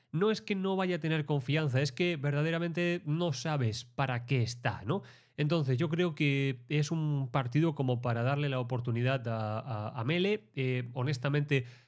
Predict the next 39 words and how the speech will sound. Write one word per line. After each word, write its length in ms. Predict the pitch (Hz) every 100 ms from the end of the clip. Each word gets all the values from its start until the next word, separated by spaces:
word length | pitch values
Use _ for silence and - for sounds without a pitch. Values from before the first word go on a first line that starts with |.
| _
creo 340 | - 147 151 147
que 120 | 135
no 280 | 131 151 147
es 200 | 147 147
un 140 | 135
partido 520 | 131 123 156 143 143
en 120 | 135 123
el 180 | 123
que 320 | 120 123 120 120
las 580 | 120 120 120 120 120 - 147
bondades 840 | 123 127 127 147 151 127 117 123
de 120 | 120
Rochet 520 | 120 120 - 147 -
vayan 460 | - 117 139 131 127
a 80 | 120
marcar 560 | 120 120 120 147 123 120 - _
la, 580 | 127 127 127 123 120 123
la 180 | 123 131
diferencia, 640 | 131 123 147 170 151 208
y 160 | - 151
sí 220 | 120 180
en 80 | 185
este 220 | 156 143
caso 260 | 120 147 185
las 220 | 151 117
de 100 | 113
Mele. 320 | 151 139 110
Creo 240 | 127 143 135
que 80 |
va 80 | 139
a 40 | 127
ser 120 | 139
un 100 | 131
partido 320 | 135 156 151
que 100 | 123
se 100 | 123
va 80 | 123
a 20 |
jugar 340 | 120 139 131